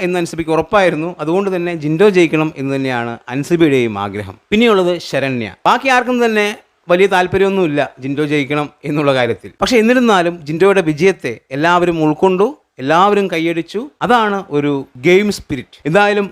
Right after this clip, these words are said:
ഒരുപാട് സന്തോഷം ജിൻഡോ ബി ബി സിക്സിന്റെ കപ്പ് ഉയർത്തിയതിൽ. ജിൻഡോയ്ക്ക്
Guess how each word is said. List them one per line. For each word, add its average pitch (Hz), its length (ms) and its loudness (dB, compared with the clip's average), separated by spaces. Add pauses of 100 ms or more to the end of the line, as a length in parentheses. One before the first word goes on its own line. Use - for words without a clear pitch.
ഒരുപാട് 180 360 2
സന്തോഷം 185 400 -2 (440)
ജിൻഡോ 175 280 0 (480)
ബി 180 140 4
ബി 202 80 4 (100)
സിക്സിന്റെ 151 380 0 (180)
കപ്പ് 143 300 -4
ഉയർത്തിയതിൽ. 143 520 0 (200)
ജിൻഡോയ്ക്ക് 170 420 2